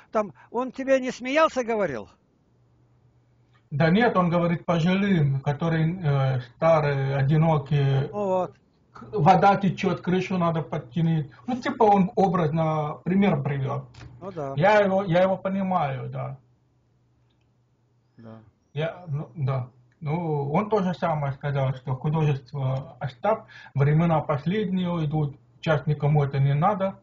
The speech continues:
Speaker 1: Правильно.
Speaker 2: Он, он тоже иконы перестал писать.
Speaker 1: Да. Все правильно он говорит, слушай его.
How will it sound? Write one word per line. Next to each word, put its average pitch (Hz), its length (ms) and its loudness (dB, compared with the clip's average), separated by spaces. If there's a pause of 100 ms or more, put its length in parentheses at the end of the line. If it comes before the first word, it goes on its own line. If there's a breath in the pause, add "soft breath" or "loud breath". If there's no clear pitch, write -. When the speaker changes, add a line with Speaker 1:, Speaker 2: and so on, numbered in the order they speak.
Speaker 1:
Правильно. 110 440 -14 (100)
Speaker 2:
Он, 160 280 0
он 156 200 2
тоже 151 340 2
иконы 143 420 0
перестал 147 600 -2
писать. 180 360 -6 (320)
Speaker 1:
Да. 123 240 -12 (140)
Все 226 160 0
правильно 254 420 4
он 233 60 -6
говорит, 226 480 2
слушай 208 340 -4
его. 131 280 -6